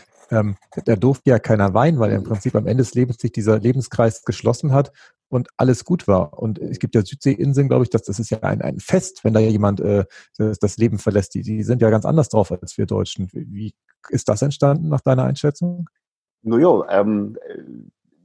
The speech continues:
Speaker 2: also prinzipiell hast du es toll formuliert, weil du gesagt hattest, die dürfen nicht weinen. Es ist, die stellen sich nicht mal die Frage, ob sie weinen dürfen. Die verzwängen sich das auch nicht, sondern sie kriegen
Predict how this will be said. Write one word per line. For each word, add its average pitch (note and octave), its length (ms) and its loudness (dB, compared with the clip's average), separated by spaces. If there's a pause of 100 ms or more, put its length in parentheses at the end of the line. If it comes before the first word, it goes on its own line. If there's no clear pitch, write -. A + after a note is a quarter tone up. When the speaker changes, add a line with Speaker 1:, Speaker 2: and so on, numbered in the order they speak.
(180)
Speaker 2:
also B2+ 200 0
prinzipiell D#3+ 680 2 (1500)
hast D3 200 -4
du D3 40 -2
es B2 120 -6
toll C#3+ 200 2
formuliert, B2+ 540 0
weil C#3 120 0
du B2 160 2
gesagt A#2+ 340 -4
hattest, A2+ 320 -6
die A2 140 -8
dürfen D3 260 2
nicht D#3+ 200 0
weinen. D3+ 440 0 (300)
Es B2 120 0
ist, - 320 -6
die C3+ 120 2
stellen C#3 320 2
sich C#3 120 -4
nicht C3+ 80 -2
mal A#2+ 120 2
die A2+ 100 0
Frage, B2+ 420 2
ob G2+ 140 0
sie F#2+ 160 -4
weinen F#2 380 -2
dürfen. F#2 360 -2
Die F#2+ 300 -6
verzwängen - 800 0
sich G#2+ 140 -4
das F#2 140 -6
auch F#2 180 -2
nicht, F#2 160 -6
sondern A#2+ 200 2
sie C3 160 -4
kriegen D3 440 0